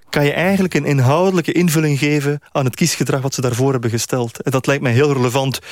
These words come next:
En je zou het zelfs kunnen uitbouwen en permanent, eh, een burgerforum insta-, installeren. In mijn boek pleit ik ervoor om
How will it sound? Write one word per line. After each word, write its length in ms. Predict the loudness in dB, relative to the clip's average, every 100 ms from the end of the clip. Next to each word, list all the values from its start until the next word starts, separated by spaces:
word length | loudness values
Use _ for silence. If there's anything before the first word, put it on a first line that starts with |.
| -4
En 100 | 0
je 80 | 2
zou 140 | 2
het 80 | 0
zelfs 200 | -2 0
kunnen 240 | 0 0
uitbouwen 560 | 0 0 0 0 0 2
en 160 | -2 -4 -12 -18 -10 -2
permanent, 640 | -2 0 0 0 0 -6 -14 -18 -2
eh, 120 | 0 2
een 240 | 2 2 2
burgerforum 680 | 2 2 -2 0 0 0 0
insta-, 340 | -2 0 0
installeren. 600 | 0 -2 0 0 0 0
In 120 | 0
mijn 160 | 2 2
boek 200 | 0 0
pleit 260 | 0 0 0
ik 100 | -2
ervoor 340 | 0 0 0 -4 -14 -14 -16 -10
om 380 | -2 0 2 0